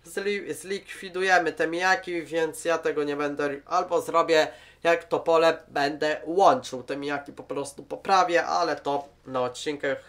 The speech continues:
na odcinku, widzowie, już nie będę robił, no bo żeby ten odcinek nie wyszedł zaraz, nie wiem, trzy-, trzydziestominutowy, więc no.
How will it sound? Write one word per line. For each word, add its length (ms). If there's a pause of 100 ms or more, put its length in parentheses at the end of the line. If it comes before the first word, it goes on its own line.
(140)
na 160
odcinku, 480
widzowie, 300
już 220
nie 80
będę 280
robił, 260
no 120
bo 100 (680)
żeby 320
ten 300
odcinek 520
nie 120
wyszedł 380
zaraz, 460
nie 100
wiem, 280
trzy-, 520
trzydziestominutowy, 1080
więc 300
no. 180